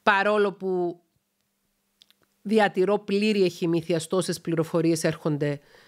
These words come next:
προς το μέρος μου, πλέον δεν λαμβάνω email,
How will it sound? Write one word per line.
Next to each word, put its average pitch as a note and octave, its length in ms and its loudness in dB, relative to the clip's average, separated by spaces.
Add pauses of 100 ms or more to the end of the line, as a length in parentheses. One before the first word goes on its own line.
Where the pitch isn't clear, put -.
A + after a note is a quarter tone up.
(140)
προς F#3 240 0
το E3 120 0
μέρος E3+ 320 0
μου, C4+ 180 -4
πλέον G3 340 2
δεν F#3 160 0
λαμβάνω D3 500 -4
email, G3+ 320 0